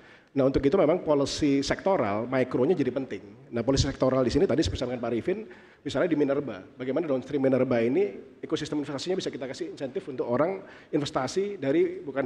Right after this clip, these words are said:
hanya di midstream, tapi sampai dengan ke downstream ya. Nah, sebagai contoh misalnya di Freeport, kita sekarang bangun smelter, kita bikin precious refi-, refinery metal,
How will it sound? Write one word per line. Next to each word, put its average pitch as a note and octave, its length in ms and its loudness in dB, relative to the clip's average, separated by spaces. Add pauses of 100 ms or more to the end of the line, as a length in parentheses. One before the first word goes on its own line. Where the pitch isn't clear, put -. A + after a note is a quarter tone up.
hanya C3+ 160 0
di C3 320 -2 (480)
midstream, D3+ 480 0
tapi C#3+ 160 -2
sampai C#3 160 0
dengan D#3+ 160 6
ke D3 160 4
downstream C3+ 480 4
ya. A2 160 -4 (320)
Nah, A#2+ 80 -2
sebagai B2+ 240 0
contoh C#3 320 2
misalnya C#3+ 320 2
di B2 240 0
Freeport, C#3 560 -4
kita C3+ 80 -8
sekarang C3+ 240 -8
bangun C#3+ 480 2 (240)
smelter, D#3 640 -2
kita D#3 160 -2
bikin B2 400 2
precious - 320 -2
refi-, B2 480 -2
refinery C3+ 320 2
metal, E3 400 0